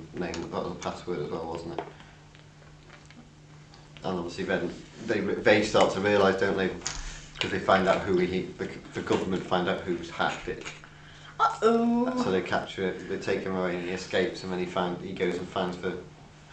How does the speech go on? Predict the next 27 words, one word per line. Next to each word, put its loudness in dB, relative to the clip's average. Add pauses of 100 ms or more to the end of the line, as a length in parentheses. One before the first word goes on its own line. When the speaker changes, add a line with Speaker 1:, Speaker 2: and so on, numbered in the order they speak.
(160)
Speaker 1:
he -4
discovers 0
a -2
guy 10
that 2 (320)
Speaker 2:
He's -4
on 0
the 0
Speaker 1:
created 10
Speaker 2:
app. 2
Speaker 1:
it 6
who 0
they 6
thought 2
was -4 (240)
dead. 2 (760)
Oh 2
no, 6
he'd 2
gone 8
into 4
hiding, 6
hadn't 0
he? -2 (380)
They -4
found 6
him 0